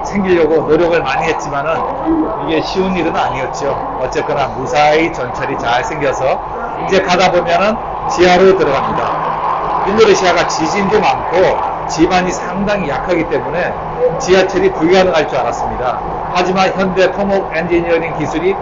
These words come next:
많이 발전이 되어서 이제 이렇게 지하로도 지하철이 들어가게 됐습니다. 하지만 문제가 우리나라 지반 같은 경우는 아주 딱딱한데 여기 지반이 많이 무릅니다.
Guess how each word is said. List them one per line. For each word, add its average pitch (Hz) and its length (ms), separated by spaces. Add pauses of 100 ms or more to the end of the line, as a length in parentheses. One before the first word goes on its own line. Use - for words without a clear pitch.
(180)
많이 127 400
발전이 160 480
되어서 - 1040
이제 147 120
이렇게 147 340
지하로도 160 1200
지하철이 156 500 (160)
들어가게 135 340
됐습니다. 104 540 (220)
하지만 180 300
문제가 156 400
우리나라 175 440
지반 170 360
같은 151 280
경우는 151 320 (480)
아주 160 440
딱딱한데 170 680
여기 165 220
지반이 175 460
많이 135 320
무릅니다. 147 680